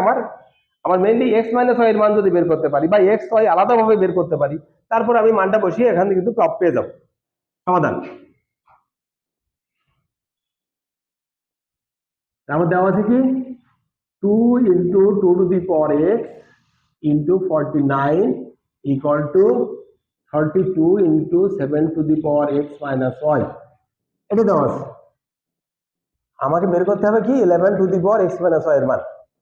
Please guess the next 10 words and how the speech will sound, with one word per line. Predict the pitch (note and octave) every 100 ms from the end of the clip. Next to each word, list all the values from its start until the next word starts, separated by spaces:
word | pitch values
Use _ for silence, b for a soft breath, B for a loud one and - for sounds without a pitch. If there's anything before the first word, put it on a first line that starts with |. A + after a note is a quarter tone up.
| _ _ _ _ _ _ _ _ _ _ _ _ -
তো | D#3+
চেষ্টা | F#3 A3
করি | A3+ A3+
কিভাবে | G#3+ G#3 G#3
করা | F3 D#3
যাবে, | D3+ D3+
দেখো, | D3 G#3+ A#3+ - B2
বা | D#3+ C#3 D3+ - - - _ _ _ _ _ _ _ _ _ _ _ _ _ - D3
আমি | A3+ A#3
এটাকে | A#3 G3+